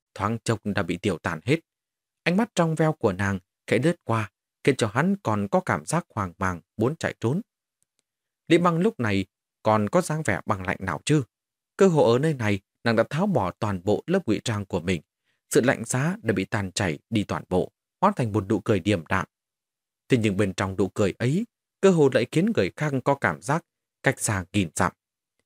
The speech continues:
Lý Giật nhất thời không biết nói gì mới phải.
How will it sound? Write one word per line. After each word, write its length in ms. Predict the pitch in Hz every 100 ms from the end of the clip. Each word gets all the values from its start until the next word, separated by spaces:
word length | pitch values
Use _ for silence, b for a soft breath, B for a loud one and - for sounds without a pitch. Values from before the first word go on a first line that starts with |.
| _ _ _ _ -
Lý 100 | 202
Giật 160 | 170 127
nhất 120 | 202 -
thời 300 | 120 117 110
không 140 | 139
biết 180 | 123 170
nói 160 | 135 196
gì 200 | 104 82
mới 160 | 104
phải. 280 | 147 101 82